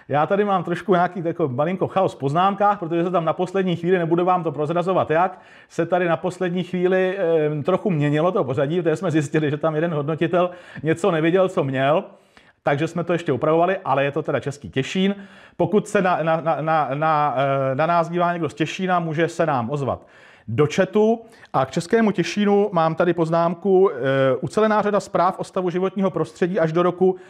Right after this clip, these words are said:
dva tisíce devatenáct, což je, už vidíte dole, že se to projevuje i, eh, v tom, eh, v té baterce ročenky, eh, kdy, eh, už přichází město, které opravdu sleduje stav životního prostředí trvale. Eh,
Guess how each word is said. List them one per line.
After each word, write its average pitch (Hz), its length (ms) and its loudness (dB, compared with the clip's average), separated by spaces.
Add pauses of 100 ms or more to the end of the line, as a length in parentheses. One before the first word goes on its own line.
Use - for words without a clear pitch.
(180)
dva 143 180 0
tisíce 190 440 -6
devatenáct, 170 880 0
což - 220 -4
je, 170 180 4 (280)
už 165 340 -2
vidíte 160 300 -2
dole, 165 220 2
že 170 80 -4
se 175 120 -4
to 175 100 -2
projevuje 170 520 2
i, 165 260 -2 (300)
eh, 147 280 2
v - 100 -12
tom, 175 380 0
eh, 143 360 0
v 139 40 -12
té 170 140 0
baterce 165 400 -2
ročenky, 185 680 2 (300)
eh, 147 220 0
kdy, 165 420 0
eh, - 40 -16 (420)
už - 220 -8
přichází 180 560 0
město, 160 300 -2
které 165 220 0
opravdu 156 320 0
sleduje 156 460 0
stav 151 220 -2
životního 147 340 -2
prostředí 131 580 -4 (340)
trvale. 147 400 4 (500)
Eh, 160 60 4